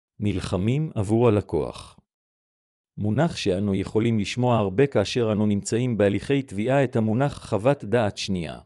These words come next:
מונח זה הוא למעשה ההגנה שלכם במידה ואתם נמצאים בתביעה בה אתם רוצים לקחת את זכויותיכם.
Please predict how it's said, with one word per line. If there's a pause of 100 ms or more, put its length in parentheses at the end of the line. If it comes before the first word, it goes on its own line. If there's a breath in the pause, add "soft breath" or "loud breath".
(960)
מונח
זה
הוא
למעשה
ההגנה
שלכם
במידה
ואתם
נמצאים
בתביעה
בה
אתם
רוצים
לקחת
את
זכויותיכם.